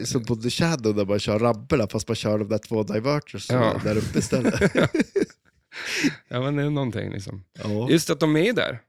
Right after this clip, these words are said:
Speaker 2: Du
Speaker 1: Ja,
Speaker 2: skulle
Speaker 1: de är
Speaker 2: kunna
Speaker 1: där. Ja, shit,
Speaker 2: styrt
Speaker 1: ja.
Speaker 2: spelet på ett annat, i, i, i själva gameplay, inte
Speaker 1: Ja,
Speaker 2: bara på
Speaker 1: det
Speaker 2: video
Speaker 1: blir
Speaker 2: mode.
Speaker 1: lite som att det är typ en dator som bara
Speaker 2: Mm.
Speaker 1: kör. Alltså, du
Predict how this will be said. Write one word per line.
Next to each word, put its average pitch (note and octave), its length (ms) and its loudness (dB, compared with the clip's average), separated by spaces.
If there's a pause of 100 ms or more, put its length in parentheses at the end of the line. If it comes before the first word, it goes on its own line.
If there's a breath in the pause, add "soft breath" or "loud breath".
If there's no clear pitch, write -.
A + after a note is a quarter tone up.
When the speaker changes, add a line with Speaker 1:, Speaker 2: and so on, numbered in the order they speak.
(120)
Speaker 2:
Du C3+ 100 -2
Speaker 1:
Ja, C3 80 4
Speaker 2:
skulle C3+ 220 8
Speaker 1:
de D#3 40 8
är - 40 4
Speaker 2:
kunna F3+ 180 4
Speaker 1:
där. D3+ 60 4
Ja, C3+ 180 8
shit, G#3+ 180 0
Speaker 2:
styrt - 220 -2
Speaker 1:
ja. - 60 2
Speaker 2:
spelet F3+ 460 0 (240)
på - 80 -2
ett - 100 -10
annat, B2 200 0 (160)
i, A2 40 0
i, B2+ 600 0
i - 20 0
själva B2+ 280 2
gameplay, C#3 560 2
inte A#2 300 0
Speaker 1:
Ja, - 20 6 (200)
Speaker 2:
bara A#2+ 120 2
på A2+ 380 -2
Speaker 1:
det - 80 -
Speaker 2:
video A2+ 140 -8
Speaker 1:
blir B2 280 4 (140)
Speaker 2:
mode. G#2+ 180 2
Speaker 1:
lite A2 140 -2
som G#2 120 -6
att G#2 140 -6
det G#2 100 -4
är G2+ 40 -6
typ F#2 180 -10
en A2+ 200 -12
dator A2 720 -4
som - 160 -16
bara G2 100 -2
Speaker 2:
Mm. A2+ 160 0
Speaker 1:
kör. - 180 0
Alltså, A#2+ 260 -4
du G#2+ 320 -6